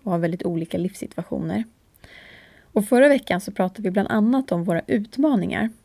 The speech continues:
Och något som alla då tog upp, det var utmaningar i våra liv som handlar just om stress. Alltså en känsla av att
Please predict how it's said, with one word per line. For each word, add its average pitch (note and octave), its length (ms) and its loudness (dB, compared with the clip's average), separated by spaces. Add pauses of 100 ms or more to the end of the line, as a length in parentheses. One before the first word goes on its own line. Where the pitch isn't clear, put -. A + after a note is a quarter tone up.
(880)
Och A3 120 4
något G#3+ 180 2
som G3+ 200 -2
alla A#3+ 360 2
då F#3+ 160 0
tog G3+ 240 -2
upp, - 320 -6 (640)
det G#3+ 120 6
var F#3 200 2
utmaningar E3+ 680 -2
i E3+ 60 -2
våra E3+ 220 0
liv E3+ 440 -2
som - 180 -4
handlar E3+ 240 -2
just D#3+ 360 -6
om F3 120 -4
stress. - 760 -6 (580)
Alltså F#3 200 -2
en F#3+ 80 2
känsla F3+ 400 -2
av E3+ 100 -2
att - 280 -6